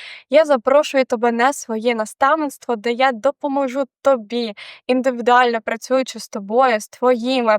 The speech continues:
переконаннями, з твоїми ситуаціями, впоратись та повернути у життя легкість, смак, кайф, насолоду, перестати відкладати все на потім,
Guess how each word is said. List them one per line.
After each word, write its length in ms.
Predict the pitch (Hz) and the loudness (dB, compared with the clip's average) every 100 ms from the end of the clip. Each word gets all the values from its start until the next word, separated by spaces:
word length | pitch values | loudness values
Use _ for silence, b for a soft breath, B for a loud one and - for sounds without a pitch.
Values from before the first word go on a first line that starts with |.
| - | 0
переконаннями, 880 | 262 294 - 285 262 254 233 220 214 | 0 0 0 -2 0 0 0 -4 -8
з 80 | - | -8
твоїми 560 | 240 285 269 254 214 | -2 -2 0 -4 -6
ситуаціями, 920 | 220 - - 294 262 240 - 220 214 208 B B B B _ _ | -8 -10 -2 2 2 2 -2 -8 -8 -10 B B B B _ _
впоратись 560 | 262 302 269 - 202 - B B | 2 2 0 -6 -10 -12 B B
та 140 | - 262 | -4 0
повернути 760 | 269 247 269 277 339 - 262 | 0 2 2 2 -2 0 -2
у 80 | 254 | 0
життя 500 | 247 254 - 262 247 _ | -6 -8 -2 0 -2 _
легкість, 960 | 247 254 262 247 226 - _ 226 214 - | -2 0 0 -2 -4 -10 _ -14 -14 -12
смак, 600 | 262 262 269 233 220 - - | -8 -2 0 0 -4 -10 -4
кайф, 360 | 277 247 233 _ | 2 2 0 _
насолоду, 840 | 226 - 247 240 277 262 226 208 202 B B B | -10 -4 -2 0 2 2 0 -4 -4 B B B
перестати 680 | 302 330 320 - 330 339 320 | -2 -2 -8 0 0 2 -4
відкладати 640 | 302 - 311 277 294 302 | -6 -2 0 2 0 2
все 240 | 294 - 269 | -4 -2 0
на 160 | 277 285 _ | 0 -2 _
потім, 460 | 277 269 - 226 | 2 2 0 -8